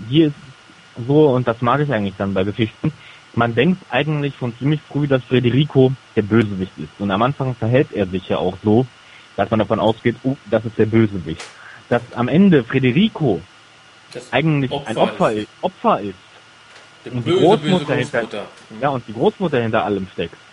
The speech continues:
Speaker 1: Ähm, das ist eigentlich so, so ein, ein Twist, den ich immer interessant finde, weil der, wenn der gut gemacht ist, und hier war er gut gemacht,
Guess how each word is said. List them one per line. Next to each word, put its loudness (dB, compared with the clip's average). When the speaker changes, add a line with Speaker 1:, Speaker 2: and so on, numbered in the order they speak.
Speaker 1:
Ähm, 0
das -2
ist -6
eigentlich -4
so, 0
so 0
ein, 0
ein -2
Twist, 0
den 2
ich -2
immer 2
interessant -2
finde, 0
weil 4
der, 2
wenn -2
der 2
gut -4
gemacht -2
ist, -6
und -10
hier -4
war 0
er 0
gut -10
gemacht, -2